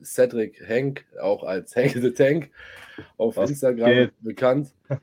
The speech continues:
Speaker 1: Freut uns auf jeden Fall sehr, dass du hier bist. Wie geht es dir?
Speaker 2: Ja, <laughs> vielen Dank erstmal, dass ich hier sein darf. Äh, hat mich sehr gefreut. Äh, dass ich da hier mal eingeladen wurde, ist auch mein erstes Mal,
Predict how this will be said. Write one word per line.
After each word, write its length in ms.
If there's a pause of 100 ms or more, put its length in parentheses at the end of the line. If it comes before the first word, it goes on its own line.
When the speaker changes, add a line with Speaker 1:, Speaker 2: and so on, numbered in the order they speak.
(440)
Speaker 1:
Freut 260
uns 120
auf 120
jeden 160
Fall 200
sehr, 360
dass 300
du 80
hier 240
bist. 440 (200)
Wie 180
geht 160
es 160
dir? 320 (1080)
Speaker 2:
Ja, 400
<laughs> 400
vielen 240
Dank 240
erstmal, 360
dass 160
ich 200
hier 140
sein 360
darf. 260 (120)
Äh, 160 (160)
hat 180
mich 120
sehr 160
gefreut. 420 (640)
Äh, 160
dass 240
ich 160
da 280
hier 120
mal 240
eingeladen 800
wurde, 480
ist 180
auch 140
mein 160
erstes 340
Mal, 300